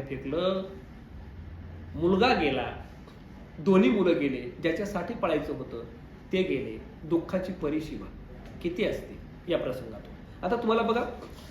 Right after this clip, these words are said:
तुम्हाला यातून एक गोष्ट कळली असेल की प्रसंग उभा राहायला पाहिजे. मुलगा रडतोय डाव्या मांडीवर, उजव्या मांडीवर, कोण पळतंय, रक्ताच्या थारोळ्यात कोण नाही,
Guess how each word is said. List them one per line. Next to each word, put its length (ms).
तुम्हाला 260
यातून 320
एक 120
गोष्ट 260
कळली 240
असेल 480
की 380
प्रसंग 380
उभा 300
राहायला 200
पाहिजे. 300
मुलगा 480
रडतोय 400
डाव्या 240
मांडीवर, 460
उजव्या 300
मांडीवर, 340
कोण 240
पळतंय, 420
रक्ताच्या 380
थारोळ्यात 260
कोण 240
नाही, 120